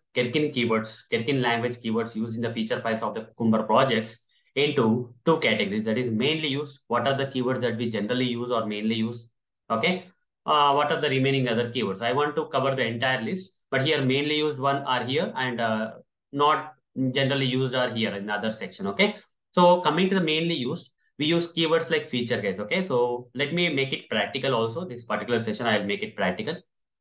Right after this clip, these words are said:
So the first keyword, uh, Gherkin language keyword that we use in the feature files, uh, of this Cucumber projects are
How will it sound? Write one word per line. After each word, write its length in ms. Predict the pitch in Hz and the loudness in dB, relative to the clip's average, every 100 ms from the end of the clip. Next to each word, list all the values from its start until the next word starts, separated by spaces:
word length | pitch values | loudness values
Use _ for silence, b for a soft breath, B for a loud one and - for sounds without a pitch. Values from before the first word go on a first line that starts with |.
| _ _ | _ _
So 100 | 123 | 2
the 100 | 110 | 4
first 220 | 110 156 196 | 4 4 2
keyword, 440 | 185 160 151 151 - | 4 6 6 4 2
uh, 320 | 123 117 113 | 4 6 6
Gherkin 320 | 120 123 147 | 4 0 0
language 400 | 139 127 127 127 | 0 0 0 -4
keyword 460 | 123 117 117 - - _ _ _ _ | -4 0 0 -2 -10 _ _ _ _
that 160 | 113 113 | -2 0
we 60 | |
use 240 | 117 117 123 | 2 2 2
in 100 | 127 | 2
the 60 | |
feature 320 | 120 113 117 113 | 0 -2 -2 0
files, 280 | 113 110 - | 0 0 -2
uh, 380 | 123 113 110 110 | 0 2 2 0
of 80 | - | -4
this 120 | 113 | -10
Cucumber 380 | 113 127 117 113 | -6 -2 -2 0
projects 340 | 110 104 107 | 0 -2 -2
are 200 | 127 - | -4 -4